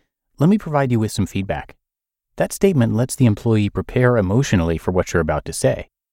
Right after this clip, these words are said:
In my experience, it also seems to activate the calm, rational part of the employee's brain rather than the defensive, emotional part.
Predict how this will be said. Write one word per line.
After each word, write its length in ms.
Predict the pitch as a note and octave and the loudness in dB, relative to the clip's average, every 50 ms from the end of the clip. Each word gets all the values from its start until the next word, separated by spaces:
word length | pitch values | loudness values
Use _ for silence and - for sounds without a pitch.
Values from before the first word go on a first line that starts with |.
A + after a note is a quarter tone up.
| _ _ _ _ _ _ - | _ _ _ _ _ _ -2
In 120 | - G#2+ | 0 0
my 140 | G2+ G#2+ C#3 | 2 2 0
experience, 680 | D#3+ D3 - - - F#2 E2 D2 C#2+ D2+ - - - - - | 0 -2 -4 -4 -2 -2 -2 -2 -4 -6 -8 -10 -12 -14 -6
it 100 | A2 A#2+ | -2 0
also 280 | C3+ D#3 - - C#3 | 0 0 2 0 0
seems 300 | - - A2+ G2+ G2 F2+ - | 0 2 2 0 0 0 -2
to 80 | G#2 | -4
activate 460 | G#2 G2+ - - G2+ F2+ G2 F2+ - | -4 -4 -4 -4 -4 -4 -4 -4 -6
the 80 | - - | -8 -12
calm, 540 | - - - - A2 G#2+ G#2+ G#2+ G#2+ G#2+ - - - - | -14 -6 -2 0 2 4 4 4 2 0 -2 -4 -4 -2
rational 500 | G2 G2+ G#2+ A#2 - - F#2+ F2 D#2+ - | 0 0 0 -2 0 0 2 2 0 0
part 260 | - - F#2 F2+ F2 | 0 2 2 2 2
of 60 | E2 | 0
the 120 | E2 E2+ | -2 -2
employee's 480 | D#2+ D#2 - - F#2 F2+ E2 D#2 D#2 - | -2 -4 -4 -4 -2 -2 -2 -4 -6 -6
brain 420 | - - D#2 D2 C#2+ D2 D2 D#2 | -4 -2 0 0 0 0 -2 -2
rather 340 | D#2+ A#2 C#3 C#3+ C3+ B2+ A2+ | 0 2 2 2 2 2 0
than 180 | G#2 G#2+ G#2+ G2 | 2 2 2 2
the 100 | F#2+ F#2 | 2 0
defensive, 600 | E2+ F#2 - - - E2+ D#2+ - - F2 D#2+ F#2 | -2 -4 -4 -2 -2 -2 -2 -2 -4 -4 -4 -2
emotional 500 | G2 F#2+ F#2 G2+ A2 - - F#2 D#2 D2 | 0 2 2 2 2 2 0 -2 -2 -2
part. 340 | - - D2+ - - - | -2 -4 -4 -4 -6 -12